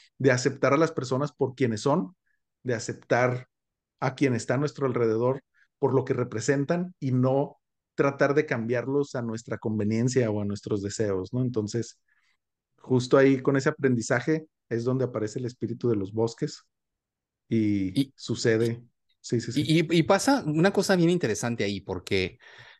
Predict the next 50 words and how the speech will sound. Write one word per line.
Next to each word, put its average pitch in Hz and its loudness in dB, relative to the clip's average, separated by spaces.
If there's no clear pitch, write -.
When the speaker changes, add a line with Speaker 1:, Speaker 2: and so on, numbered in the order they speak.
Speaker 2:
eh, 113 2
el 131 6
espíritu 165 4
del 156 8
bosque 139 2
vuelve 147 4
porque 123 -2
vuelve 127 2
a 170 0
sentir 135 -4
esta, 120 -2
esta - -2
tristeza 131 -4
tan 104 -2
grande 127 0
que, 98 -8
que, - -16
que 101 -6
otra 110 2
vez 123 4
es 107 -4
llamada 120 2
por 110 -4
Geppetto. 101 -4
Se - 4
aparece 127 2
y, 123 -2
y 127 2
no 151 6
le 349 2
concede 147 2
el 110 -2
deseo 107 -2
a 98 -4
Geppetto. 95 -4
O 107 -8
sea, 101 2
él 123 4
ya 135 6
Speaker 1:
Ujú. - -
Speaker 2:
le, 180 6
y 123 2
ella 131 2
ya 131 4
le 143 4
había 131 2
conseguido, 127 0
le 113 -2
había 113 -2
conseguido 143 0